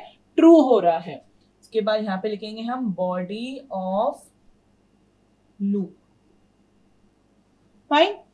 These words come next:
body of loop हमारा execute होगा। उसके बाद हमारा होता है update expression, तो उसके बाद अब होगा हमारा यहाँ पर अपडेट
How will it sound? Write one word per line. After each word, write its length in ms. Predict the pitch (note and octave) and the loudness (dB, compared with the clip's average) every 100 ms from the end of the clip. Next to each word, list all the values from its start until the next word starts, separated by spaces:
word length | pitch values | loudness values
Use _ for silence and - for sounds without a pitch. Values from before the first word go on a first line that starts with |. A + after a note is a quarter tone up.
| _ _ _ A3 | _ _ _ -4
body 360 | B3+ C4+ E4+ | 0 4 4
of 260 | F#4+ G4+ E4 | 4 2 0
loop 180 | E4+ E4 | 2 4
हमारा 200 | E4 E4 | 4 4
execute 520 | C#4 D4+ D#4+ D#4+ D#4+ | 2 -4 -4 -4 -2
होगा। 280 | D#4 D#4 E4 | -4 -4 -8
उसके 540 | - D4 - - G#4 | -6 -8 -6 -2 0
बाद 340 | - C#4+ C#4 C4+ | 2 0 2 -2
हमारा 340 | B3 A#3 A3 | -2 -2 -2
होता 380 | A#3 G#3 - G#3 | -2 -6 -4 -4
है 400 | A#3 C#4 D#4 - | -2 0 -2 -2
update 840 | F#3 F#3+ F#3+ B3+ C4+ D#4+ F4+ - G#3+ | -4 -4 -6 -4 -2 -2 -2 -4 -10
expression, 720 | G#3+ - - F3 - - - - _ _ _ _ _ _ _ | -10 -12 -6 -6 -6 -10 -12 -20 _ _ _ _ _ _ _
तो 60 | F#3 | -18
उसके 260 | - - G#3 | -14 -8 -6
बाद 320 | F#3 F3+ G3 | -4 -6 -6
अब 140 | F#3+ | -8
होगा 220 | F3+ E3+ | -10 -10
हमारा 300 | F3 D#3+ D#3+ | -12 -12 -14
यहाँ 380 | E3+ F3 F3+ F3 | -14 -14 -14 -14
पर 400 | - B3 E4 - _ _ _ _ _ _ _ _ _ _ _ _ _ _ _ _ _ _ _ _ _ _ _ _ _ _ _ _ _ _ _ _ _ _ _ | -8 -6 -6 -10 _ _ _ _ _ _ _ _ _ _ _ _ _ _ _ _ _ _ _ _ _ _ _ _ _ _ _ _ _ _ _ _ _ _ _
अपडेट 640 | F3 E3+ E3+ G3 B3+ F4 | -18 -16 -12 -10 -10 -12